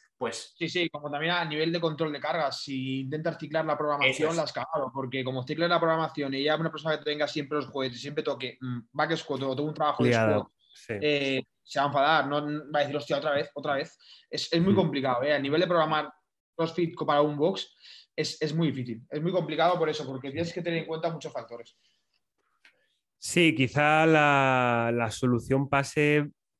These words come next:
Speaker 3: eh, por en un futuro a lo mejor dar diferentes posibilidades, no, no, no lo sé. La verdad es que es un problema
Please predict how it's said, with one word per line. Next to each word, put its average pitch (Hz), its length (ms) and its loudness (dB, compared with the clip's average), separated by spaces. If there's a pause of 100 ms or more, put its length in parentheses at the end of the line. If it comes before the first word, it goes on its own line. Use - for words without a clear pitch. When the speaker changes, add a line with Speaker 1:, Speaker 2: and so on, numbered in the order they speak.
(280)
Speaker 3:
eh, 117 680 2 (240)
por 117 760 0 (240)
en 127 120 4
un 127 80 4
futuro 139 320 4
a 135 40 8
lo 135 100 8
mejor 131 440 4
dar 127 240 2
diferentes 123 420 0
posibilidades, 127 760 2
no, 127 220 2
no, 131 160 0
no 135 160 4
lo 123 100 6
sé. 113 200 -4
La 110 100 -4
verdad 113 160 0
es 120 60 -4
que - 80 -4
es 139 80 -2
un 143 120 0
problema 139 440 4